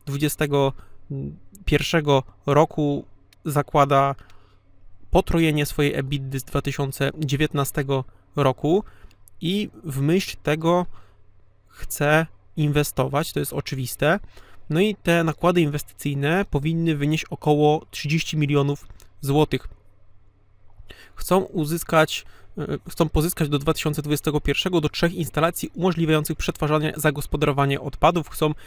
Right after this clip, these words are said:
no, kilkakrotnie zwiększyć swoje moce produkcyjne, wiele razy o tym mówiłem. No i zakładali lekkie rozwodnienie akcji, rozwodnienie o maksymalnie dziesięć procent, mm,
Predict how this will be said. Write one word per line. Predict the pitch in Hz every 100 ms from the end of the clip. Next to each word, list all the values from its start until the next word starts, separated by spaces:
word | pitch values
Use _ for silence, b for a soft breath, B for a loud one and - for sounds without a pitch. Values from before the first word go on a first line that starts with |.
| B -
no, |
kilkakrotnie | - 202 180 - 185 - 165
zwiększyć | 143 160 151 151
swoje | - 147 139
moce | 147 - 135
produkcyjne, | - 139 - 214 165
wiele | 147 147
razy | 143 139 147
o | 151
tym | - 135
mówiłem. | 127 131 185 190 b b b b b b b 220
No |
i | 247
zakładali | 185 - 165 185
lekkie | 156 165 - 165
rozwodnienie | 151 151 147 156 147
akcji, | 135 127 - 160
rozwodnienie | 151 143 151 151 143
o |
maksymalnie | 143 147 - 156 165 151
dziesięć | 139 170 151 139
procent, | - 135 - 151 196 - b b b b b b b - 320
mm, | 147 143